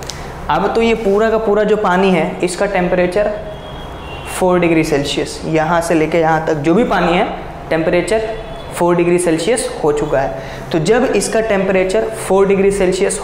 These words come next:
हो चुका है, थोड़ा सा सोचो, जब वो चार डिग्री से नीचे की तरफ जाएगा,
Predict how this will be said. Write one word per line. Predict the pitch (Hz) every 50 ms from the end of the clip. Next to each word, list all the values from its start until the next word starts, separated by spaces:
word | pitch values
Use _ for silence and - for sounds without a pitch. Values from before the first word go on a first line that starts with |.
| - 175
हो | 233 277
चुका | - 226 196 180 147 139
है, | 139 143 190 - - - - - - - - - - - - - - - - -
थोड़ा | - - 226 262 269 269 247
सा | - 196
सोचो, | 185 - 165 151 147 - - 165 147 151 - - - - - - - - - - - - - - - - - -
जब | 165 202 233 240
वो | 254 277
चार | 254 - - 208 180 175 190 220 233
डिग्री | 208 233 214 240 240 240
से | 240 262 247
नीचे | 214 190 175 175 175 175 247
की | 247 247
तरफ | 240 220 185 175 151 143
जाएगा, | 143 135 127 120 120 123 131